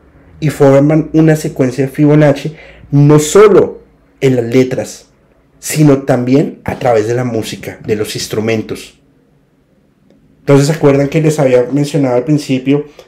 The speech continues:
que tuvieran mucho, eh, el, el, pusieran mucha atención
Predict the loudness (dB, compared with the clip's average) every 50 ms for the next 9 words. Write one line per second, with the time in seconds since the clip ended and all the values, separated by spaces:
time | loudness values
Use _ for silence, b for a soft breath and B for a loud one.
0 | _ _ -8 -4 -2 0 0 0 2 2 2 2 0 0 -2 -4 -2 0 2 2
1 | 2 2 2 2 2 2 0 -2 -2 -2 0 2 2 2 0 -2 -4 -4 -6 -8
2 | -8 -8 -8 -8 -6 -6 -8 -8 -10 -12 -14 -12 -12 -12 -12 -14 -16 -20 -12 -10
3 | -8 -6 -4 -2 0 0 0 0 0 -2 -2 -2 -2 -4 -2 -2 0 0 0 -2
4 | -4